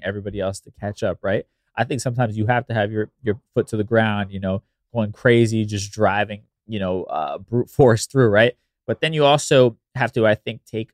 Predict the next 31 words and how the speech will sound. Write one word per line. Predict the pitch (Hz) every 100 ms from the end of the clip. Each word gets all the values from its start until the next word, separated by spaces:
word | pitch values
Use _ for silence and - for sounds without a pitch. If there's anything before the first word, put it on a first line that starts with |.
| _
a | 110
bit | 113
of | 110
a | 104
break | - 117 110 _
afterwards. | 101 104 - 98 95 87
After | 107 - 117
you | 110
do | 110 120
a | 110
crazy | - 127 110 110
run | 107 110 104 98 110 _ _ _ _ _ _ -
of, | 107
like, | 107 101
let's | 101
say, | 110
pulling | 95 - 113 110
all-nighters | 123 131 165 143 110 101 104
and | 98
you're | 98 104 - _ -
sending | - 143
out | 139
a | 127
million | 123 139 143
and | 135
one | 131
emails, | 139 135 123 110 113
all | 127
these | 131 120
different | 120 110
things, | 123 113 104